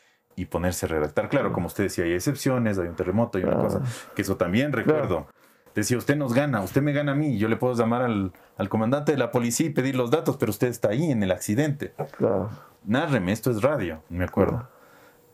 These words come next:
Speaker 1: Pero lo que usted menciona en este momento, llegar listo con toda la información para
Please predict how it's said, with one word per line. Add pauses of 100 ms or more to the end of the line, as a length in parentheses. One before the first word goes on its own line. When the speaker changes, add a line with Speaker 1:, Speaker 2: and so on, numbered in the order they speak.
(680)
Speaker 1:
Pero
lo
que
usted
menciona
en
este
momento, (160)
llegar (1000)
listo
con (220)
toda
la
información
para